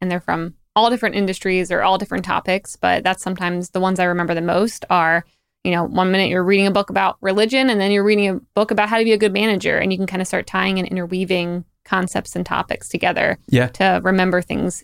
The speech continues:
Speaker 1: more easily. So this week's gonna be a really good week. Uh, we hope you guys enjoy it. And as always, reach out to us on the socials. Let us know what you think.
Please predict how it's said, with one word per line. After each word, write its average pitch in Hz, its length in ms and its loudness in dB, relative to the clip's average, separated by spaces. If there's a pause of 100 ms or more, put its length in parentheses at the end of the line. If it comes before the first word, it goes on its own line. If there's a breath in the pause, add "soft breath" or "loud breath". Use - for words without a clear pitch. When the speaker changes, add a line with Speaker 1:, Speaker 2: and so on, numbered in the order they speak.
(140)
Speaker 1:
more 190 160 0
easily. - 500 -2 (440)
So 185 440 2
this 208 180 0
week's 247 200 0
gonna 233 160 2
be 220 80 4
a 196 80 4
really 226 200 4
good 233 160 0
week. 226 400 0
Uh, 190 220 0
we 196 80 0
hope 226 140 2
you 233 100 0
guys 226 140 2
enjoy 202 300 2
it. 220 220 4
And 196 240 2
as 196 160 0
always, 202 360 2
reach 208 180 -2
out 202 160 0
to 208 100 0
us 202 120 0
on 185 80 -2
the 180 80 -4
socials. 262 580 2
Let 202 80 6
us 196 160 2
know 196 60 -2
what 185 100 -2
you 185 80 -2
think. 262 380 0